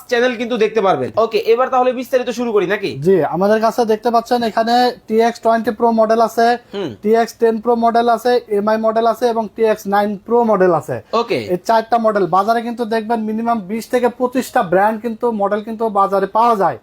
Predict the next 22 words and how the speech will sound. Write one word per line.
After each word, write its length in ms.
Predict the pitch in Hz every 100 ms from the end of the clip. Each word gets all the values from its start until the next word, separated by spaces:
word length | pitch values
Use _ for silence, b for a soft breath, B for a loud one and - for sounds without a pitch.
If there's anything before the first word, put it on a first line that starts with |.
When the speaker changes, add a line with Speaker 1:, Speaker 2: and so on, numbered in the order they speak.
| -
Speaker 1:
আচ্ছা। 360 | 196 196 151 101
Speaker 2:
কিন্তু 180 | 190 220
আমরা 280 | 214 220 233
আসলে 320 | 226 240 240
বাছাই 440 | 175 190 247 240
করে, 360 | 233 233 175 113 _
Speaker 1:
হুম। 200 | 208 180 160
Speaker 2:
অনেকেই 340 | 220 226 254
টিভি 240 | 240 240
বক্স 240 | 226 240 226
আগে 260 | 214 220
যারা 200 | 226 233
নিয়েছে 400 | 233 226 233 226
অনেকেই 360 | 202 196 214 240
কমপ্লেন 420 | 226 214 226 226
করে 220 | 220 220
যে, 120 | 214 214
"ভাই, 220 | 202 214
আসলে 300 | 196 214 214
সব 300 | - 202 190
ডিশের, 260 | 220 233 220
এ, 160 | 185